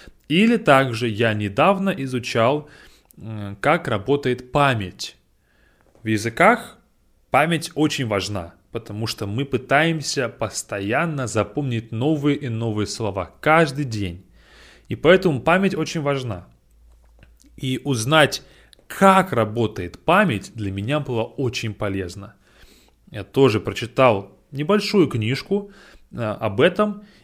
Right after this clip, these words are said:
и после этого у нас в кемпе, у нас в классе мы очень многое изменили. Очень много именно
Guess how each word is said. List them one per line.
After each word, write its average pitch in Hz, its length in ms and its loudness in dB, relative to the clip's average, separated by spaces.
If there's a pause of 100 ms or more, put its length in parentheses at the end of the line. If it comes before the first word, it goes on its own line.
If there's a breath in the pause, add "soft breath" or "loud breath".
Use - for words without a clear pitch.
(140)
и 165 120 2
после 185 580 6
этого 131 720 0 (320)
у 123 100 -2
нас 156 460 4
в - 100 -20
кемпе, 151 560 2
у 127 120 -4
нас 127 300 0
в - 80 -20
классе 123 600 0 (440 soft breath)
мы 113 240 -4 (100)
очень 160 540 2
многое 143 800 -4
изменили. 117 1040 -4 (640)
Очень 175 540 8
много 104 640 -2 (400)
именно 117 720 -2